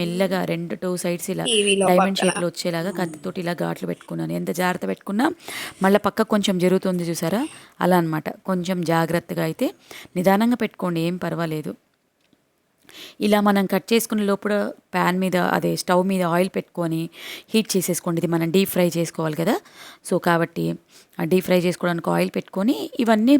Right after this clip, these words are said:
Speaker 1: మనం మంచిగా కత్తితో కోసుకొని కొంచెం సేపు ఇలా ఫ్యాన్ గాలికి న్యూస్ పేపర్ మీద పెట్టి ఆరబెడితే అవి ఒకదానికొకటి అతుక్కోకుండా ఉంటాయన్నమాట.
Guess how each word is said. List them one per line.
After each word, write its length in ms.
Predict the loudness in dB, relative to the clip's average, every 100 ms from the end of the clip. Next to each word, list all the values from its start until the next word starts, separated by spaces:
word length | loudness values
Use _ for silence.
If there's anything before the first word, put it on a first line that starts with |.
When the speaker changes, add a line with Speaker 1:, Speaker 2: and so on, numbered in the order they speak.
| 4
Speaker 1:
మనం 160 | 2 0
మంచిగా 260 | 0 0 2
కత్తితో 280 | 0 -2 -4 -2
కోసుకొని 420 | -2 -2 0 0 -2 -10 -18 -18 0
కొంచెం 240 | 2 2 2
సేపు 280 | 2 2 2
ఇలా 100 | 2 2
ఫ్యాన్ 220 | 2 2 2
గాలికి 320 | 2 0 -4 -4
న్యూస్ 160 | -4 -4
పేపర్ 220 | -6 -4 -6
మీద 100 | -4
పెట్టి 160 | -4 -2 -2
ఆరబెడితే 420 | -2 -2 -4 -6 -6 -14 -20 -4 0
అవి 120 | 4 4
ఒకదానికొకటి 580 | 4 4 4 2 -2 -4
అతుక్కోకుండా 560 | -2 -2 -2 -2 -2 -2
ఉంటాయన్నమాట. 500 | -2 -4 -4 -10